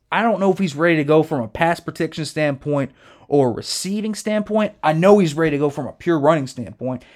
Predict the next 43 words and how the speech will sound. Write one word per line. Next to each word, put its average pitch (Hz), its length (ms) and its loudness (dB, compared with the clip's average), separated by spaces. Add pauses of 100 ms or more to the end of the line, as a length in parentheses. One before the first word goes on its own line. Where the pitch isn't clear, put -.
(160)
He's 196 220 0
a 135 80 0 (160)
very 165 360 2
talented 135 420 -2
runner. 135 340 -2 (160)
The 131 100 -8
ability 139 380 -4
to 135 40 -6
move 135 320 -4
laterally, 135 380 -4
the 131 140 -4
ability 147 320 -2
to 120 80 -8
slip 160 360 -4
off 143 220 -4
tackles, 151 420 -6
the 135 80 -6
physicality 220 760 -4
he 277 120 -4
runs 240 240 0
with 247 160 -4
for 233 220 -2
his 226 140 -4
size. 277 540 -8 (840)
I - 60 -8
mean, 185 140 -2
Rodney 233 340 -2
Hammond 208 360 0
isn't 165 360 0 (100)
Vincent 160 420 -2
Davis 160 400 0
here 143 260 0
in 127 80 -2
terms 147 280 -4
of - 80 -16
size. - 800 -6 (960)
But 156 160 -2
what 233 100 6
I 214 80 4
will 202 320 4
say 160 260 0
he 139 280 0
is, 127 340 -2